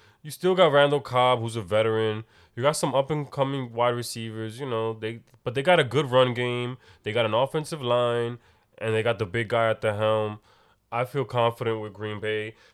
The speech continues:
Ten and a half is the win total here, D. You f-, you feel good about an over there?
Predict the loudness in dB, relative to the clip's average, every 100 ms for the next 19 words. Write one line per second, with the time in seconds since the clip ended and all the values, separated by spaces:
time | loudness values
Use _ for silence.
0 | -8 0 2 4 2 4 2 2 -4 -6
1 | -4 -4 -4 -4 -4 -4 -4 -6 -6 -8
2 | -10 -10 -12 -12 -14 -14 -8 -6 -2 0
3 | 2 2 0 0 -2 -4 -6